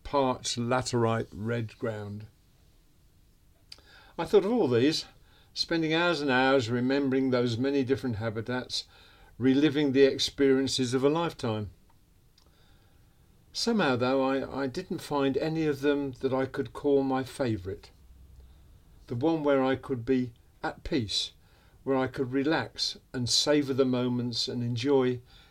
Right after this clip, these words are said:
every time I was there. Everybody's favourite habitat will relate to the feelings they have when there.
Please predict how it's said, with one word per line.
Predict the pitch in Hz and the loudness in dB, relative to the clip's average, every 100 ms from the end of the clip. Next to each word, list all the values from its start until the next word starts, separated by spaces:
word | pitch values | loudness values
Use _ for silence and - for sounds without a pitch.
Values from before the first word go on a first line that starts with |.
| - - | -20 0
every | 160 143 147 | 0 2 -4
time | - 135 131 127 | -2 -2 0 0
I | 123 | -2
was | 123 120 101 | -4 -6 -6
there. | 107 98 98 - _ _ _ _ _ _ _ _ _ _ _ _ _ _ _ _ _ _ _ - _ _ _ _ | -8 -8 -12 -18 _ _ _ _ _ _ _ _ _ _ _ _ _ _ _ _ _ _ _ -20 _ _ _ _
Everybody's | 208 233 147 135 123 | 2 2 4 2 2
favourite | - 135 123 120 | 4 4 4 2
habitat | 110 117 107 127 113 | 0 -2 -2 -2 -2
will | 120 | -2
relate | 120 120 127 127 - | -2 0 0 -2 -4
to | - | -6
the | 113 | -4
feelings | 113 143 127 120 107 | 2 4 4 2 -2
they | 113 | -2
have | 117 113 104 | 0 -2 -4
when | 113 120 | -4 -2
there. | 156 127 104 | 2 0 -2